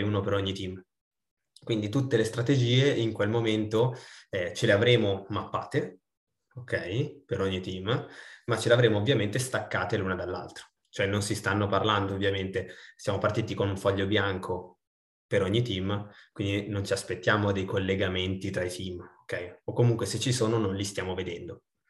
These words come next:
E questa è la cosiddetta fase due, che fa il coach, ok?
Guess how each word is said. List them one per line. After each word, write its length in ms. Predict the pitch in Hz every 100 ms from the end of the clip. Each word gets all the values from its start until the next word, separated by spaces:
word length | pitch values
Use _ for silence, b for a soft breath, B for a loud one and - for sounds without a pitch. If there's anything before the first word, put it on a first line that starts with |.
| b b b b b
E 120 | 123
questa 340 | 123 131 127 143
è 20 |
la 160 | 110
cosiddetta 440 | 110 113 117 92 107
fase 240 | 98 101
due, 420 | 98 90 92 - _ _ _ _ _ _ _
che 140 | - 120
fa 300 | 127 131 123
il 160 | 110
coach, 540 | 104 147 127 - - _
ok? 480 | - - 92 98 123